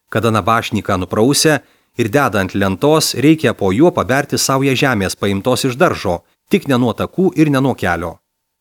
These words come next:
Ta žemės saują nereikia namie palikti, bet įberti gale kojų graban. Tada nabašniko sielai bus daug lengviau ir ji nesivaidens, gulės spakainiai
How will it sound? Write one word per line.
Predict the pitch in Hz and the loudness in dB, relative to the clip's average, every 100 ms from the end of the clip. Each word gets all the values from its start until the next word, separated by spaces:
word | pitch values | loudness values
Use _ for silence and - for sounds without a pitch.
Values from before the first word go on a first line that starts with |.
| - | -2
Ta | 107 | -2
žemės | 95 110 107 98 - | 0 0 0 0 0
saują | 123 139 123 98 90 - | 2 2 2 0 -2 -2
nereikia | 123 117 131 160 | 0 2 2 2
namie | 156 123 127 | 2 4 2
palikti, | 135 170 139 - 104 90 - _ - | 4 2 2 0 -6 -6 -8 _ -4
bet | 160 170 | 0 0
įberti | 104 110 156 - 139 | 0 0 0 0 -2
gale | 107 117 | 0 0
kojų | 135 110 104 | 0 0 0
graban. | 101 104 92 87 82 _ _ - | 0 -4 -2 -4 -6 _ _ -2
Tada | 190 180 | 2 4
nabašniko | 175 147 135 131 120 98 104 | 2 2 0 0 -2 -2 0
sielai | - 202 180 | 2 4 4
bus | 107 95 | 2 -2
daug | 90 156 113 | 0 0 2
lengviau | 98 87 107 180 170 | -2 0 2 4 2
ir | 117 | 0
ji | 98 151 127 | 0 0 0
nesivaidens, | 107 175 - 117 107 90 107 101 - _ - | 0 0 0 0 -2 0 -2 -2 -4 _ -6
gulės | 107 113 95 - - | 2 4 2 0 -6
spakainiai | - 123 - 107 117 147 180 | -6 -6 -2 0 2 4 2